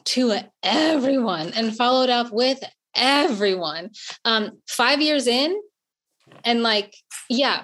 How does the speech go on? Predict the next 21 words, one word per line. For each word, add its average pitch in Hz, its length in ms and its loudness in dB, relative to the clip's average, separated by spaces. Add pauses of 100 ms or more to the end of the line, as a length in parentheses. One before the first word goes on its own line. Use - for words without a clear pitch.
(100)
now 240 220 0
people 240 300 -4
know 214 420 0
that 220 100 -2
I 208 220 -2
sell 214 280 -4
Rodan 202 320 -2
and 196 120 -12
Fields, 214 340 -2
and 208 160 -4
I, 196 180 -4
it's 208 200 -6
different 269 720 -2
than 220 160 0
it 190 100 -4
was 214 400 0 (400)
years 208 420 0
one 202 340 -2
through 220 200 -4
three. 220 640 -2 (420)
But, 226 380 0